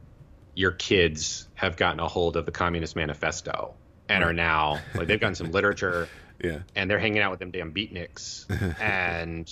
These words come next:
Speaker 1: are, you know, they're, they're starting to turn into something different, right? Like, that, I mean, that's what Body Snatchers is.
Speaker 2: Right.
Speaker 1: Um,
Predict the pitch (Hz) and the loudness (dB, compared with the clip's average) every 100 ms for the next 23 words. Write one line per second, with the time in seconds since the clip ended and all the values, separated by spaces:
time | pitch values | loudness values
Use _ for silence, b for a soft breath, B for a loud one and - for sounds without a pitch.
0 | - 101 92 87 85 82 82 87 92 80 | -8 -2 2 2 2 2 0 -2 -4 -4
1 | 78 78 92 92 92 90 95 85 85 - | -4 0 2 2 2 0 0 -2 -4 -2
2 | 90 82 80 78 85 76 73 80 - 76 | 0 2 0 0 -2 -2 -2 -2 -2 -8
3 | - 85 85 82 95 151 160 190 240 190 | -2 2 2 2 2 4 2 2 0 0
4 | 214 - 92 - 78 - - - - 73 | -2 -2 -4 -6 -14 -14 -16 -14 -10 -10
5 | 69 - b b b b - - - - | -10 -14 b b b b -20 -20 -20 -20
6 | - 120 113 104 92 90 87 85 80 80 | -6 0 2 4 2 2 0 -2 -4 -6